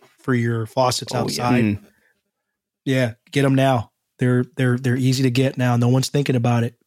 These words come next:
Speaker 1: Um, I'm looking at the Texas, the Texas Farm Bureau, and the twenty twenty-three, twenty twenty-four winter outlook shows different regions. So if going from Texas, uh, all the way up through the Midwest, like the heartland,
Speaker 3: Mm-hmm.
Speaker 1: um, it says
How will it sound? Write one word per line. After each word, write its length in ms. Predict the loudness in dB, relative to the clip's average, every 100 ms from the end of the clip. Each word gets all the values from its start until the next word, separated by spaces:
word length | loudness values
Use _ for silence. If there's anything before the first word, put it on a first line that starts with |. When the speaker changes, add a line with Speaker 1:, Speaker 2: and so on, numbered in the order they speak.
| _
Speaker 1:
Um, 380 | -4 -2 -2 -4 -2
I'm 140 | 0
looking 300 | 0 0 0
at 140 | -2 -2
the 60 | -6
Texas, 580 | -4 -4 -2 -4 -4 -12 -18 _ -14
the 60 |
Texas 340 | -6 -6 -4 -4
Farm 340 | 0 0 2
Bureau, 420 | 2 2 2 0 -4 _ _ _ _ _
and 140 | -2
the 40 | 0
twenty 280 | 0 -2 0
twenty-three, 640 | 0 -2 -2 0 0 0
twenty 240 | 0 -2 -2
twenty-four 560 | 0 -2 0 0 2
winter 340 | 2 0 -2 -4
outlook 520 | -2 -2 -2 -6 -6 -12 _ _ _
shows 460 | -8 -2 0 0 -2 -4
different 280 | -4 -2 -2
regions. 380 | 0 -2 -4 -8
So 200 | -4 -4
if 120 | -4 _
going 240 | -2 0 0
from 180 | -2 -4
Texas, 680 | -2 -4 -4 -2 -4 -4 -12 _ _ _ _ _ _ -2
uh, 300 | 0 2 0 0
all 160 | 0 2
the 80 |
way 160 | 2 2
up 200 | 0 -2
through 120 | -2
the 100 | 0
Midwest, 760 | 2 0 0 0 0 -2 -6 -4
like 160 | -4 -2
the 80 |
heartland, 640 | -2 0 0 0 2 0 -2
Speaker 3:
Mm-hmm. 640 | -6 -14 _ _ _ -4
Speaker 1:
um, 200 | 0 0
it 100 | -2
says 420 | -2 -2 -2 -4